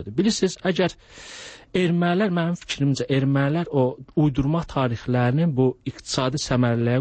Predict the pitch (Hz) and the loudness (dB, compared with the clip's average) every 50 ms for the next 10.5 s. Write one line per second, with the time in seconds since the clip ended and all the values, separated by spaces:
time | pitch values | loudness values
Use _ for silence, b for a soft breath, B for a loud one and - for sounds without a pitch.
0 | 120 135 123 110 110 120 120 117 107 110 101 95 104 104 101 90 - 78 80 90 | 0 0 0 0 2 2 0 2 0 0 0 0 -2 -2 -4 -6 -8 -12 -14 -6
1 | 104 131 123 135 131 127 - - - 131 127 131 139 143 - 127 110 104 - - | -4 -2 0 0 0 0 -2 -2 -2 0 2 2 0 0 0 -2 -2 -2 -2 -2
2 | 110 98 - - 104 - 80 76 - - 120 131 135 127 160 180 196 208 - 151 | -2 -2 -2 -4 -6 -6 -6 -10 -6 -2 -2 -2 0 2 2 2 2 2 0 -2
3 | 143 139 120 - 127 123 127 135 139 139 127 120 113 107 101 107 110 110 113 110 | -2 -2 -2 -2 -2 -2 0 0 -2 0 -2 -2 -2 -2 -2 -2 -2 -2 -2 -2
4 | - - 92 - - - - _ _ - 143 139 139 151 151 - _ 135 147 135 | -4 -8 -10 -12 -14 -18 -20 _ _ -2 0 0 0 -2 -2 -4 _ -2 -2 0
5 | 147 135 127 143 143 143 131 170 175 180 165 - B B B B B B B B | -2 -2 0 0 0 0 2 0 0 0 -2 -6 B B B B B B B B
6 | - 151 - - 139 139 139 139 131 - 185 165 151 139 131 123 120 139 139 135 | -2 -2 0 2 0 2 2 2 0 -2 -4 -2 0 2 2 2 2 0 0 0
7 | 120 - - - 127 135 147 143 131 131 127 123 120 - - 135 139 143 127 131 | -2 -2 0 0 0 2 2 2 2 2 2 0 -2 -2 -2 0 0 2 2 2
8 | 131 120 - - 139 135 117 - 127 120 120 113 117 113 113 107 - 113 120 123 | 0 0 0 0 -2 -2 0 0 -2 0 0 0 0 -2 -2 -4 -4 -2 0 0
9 | 127 120 - 127 127 127 131 147 143 - - 131 135 131 127 117 - - - 127 | 0 0 0 0 0 2 0 0 -2 -2 -2 0 2 2 0 0 -2 -4 -2 -2
10 | 120 - - - 117 135 127 135 151 160 | -2 -2 -4 -6 -4 -2 0 0 0 -2